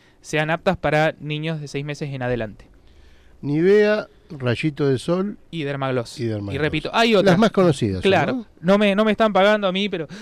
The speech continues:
Speaker 1: eh, pero hay muchas otras marcas, pero
Speaker 2: Pero
Speaker 1: pero
Speaker 2: podrían.
Speaker 1: <laughs> Claro, ojalá. No, pero, mm, que díganme, de seis meses, que sea pro-, pediátrico, de seis meses en adelante, y que esté autorizada por la anmat, la anmat y cincuenta en adelante el factor de protección.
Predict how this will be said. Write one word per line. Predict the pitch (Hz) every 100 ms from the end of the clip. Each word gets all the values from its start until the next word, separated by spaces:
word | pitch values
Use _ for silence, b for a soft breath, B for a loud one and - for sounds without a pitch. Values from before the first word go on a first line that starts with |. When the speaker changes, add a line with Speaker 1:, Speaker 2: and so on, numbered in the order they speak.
| 233 B
Speaker 1:
eh, | - 156 143 139 127
pero | 143
hay | 139 170
muchas | 180 175
otras | 175 165
marcas, | 180 190 202 -
pero | 151 143 131
Speaker 2:
Pero | 160
Speaker 1:
pero | 156 156
Speaker 2:
podrían. | 151 131 151 165
Speaker 1:
<laughs> | 147
Claro, | 160 170 202 233 196
ojalá. | - 156 147 208 226 214 B B
No, | 156 -
pero, | - 143 143 135 131 127
mm, | 120 113 - - -
que | 156
díganme, | 156 160 131 123 123
de | 131
seis | - 160
meses, | 170 160
que | 135
sea | - 139
pro-, | 143
pediátrico, | - 127 - 147 190 220 220 214
de |
seis | 175 147
meses | 160
en | 160
adelante, | 156 175 202 196
y |
que | 151
esté | 160
autorizada | 160 - 139 165 160
por | 147
la | 143
anmat, | 151 190 202 _
la | 143 143
anmat | 170 226 - _ -
y | 160 185
cincuenta | 185 - 147 139 170 180 196 190
en | - 139
adelante | 131 143 147
el | 147
factor | 131 -
de | 131
protección. | - 120 -